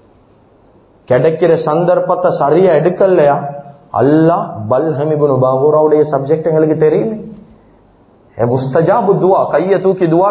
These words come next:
செஞ்சா கையை கீழே போட முழுக்க துவா கபூல். ஆனா அல்லாஹ் எப்படி மாத்தினான்? فَمَثَلُهُ كَمَثَلِ الْكَلْبِ، அவன் ஒரு நாயை போல.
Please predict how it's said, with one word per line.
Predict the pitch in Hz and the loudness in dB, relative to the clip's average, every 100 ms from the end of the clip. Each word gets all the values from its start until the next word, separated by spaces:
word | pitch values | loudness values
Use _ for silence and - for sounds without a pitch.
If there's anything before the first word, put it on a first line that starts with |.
| 196 | -2
செஞ்சா | 202 202 247 | -2 -2 -2
கையை | - 180 202 185 | -2 0 0 0
கீழே | 202 208 | 0 2
போட | 202 208 | 2 0
முழுக்க | 208 214 233 | 0 0 2
துவா | 208 208 214 | 2 2 0
கபூல். | 220 269 143 - - - - _ _ - | -2 0 -2 -6 -14 -20 -20 _ _ -4
ஆனா | 135 143 | -2 2
அல்லாஹ் | 156 165 | 2 2
எப்படி | 151 190 190 | 0 0 0
மாத்தினான்? | 165 175 180 202 220 - - - - | 0 -2 0 0 0 -4 -10 -16 -8
فَمَثَلُهُ | 135 135 135 139 143 139 135 131 123 | -4 -2 -2 0 2 2 2 0 0
كَمَثَلِ | 127 139 143 135 127 | -2 -2 0 2 2
الْكَلْبِ، | 123 - 127 247 240 - - - 110 | 0 -2 0 0 0 -6 -12 -4 -2
அவன் | 147 156 | 0 2
ஒரு | 147 135 143 | 0 0 -2
நாயை | 180 240 302 302 254 | -2 0 0 0 2
போல. | 247 | 2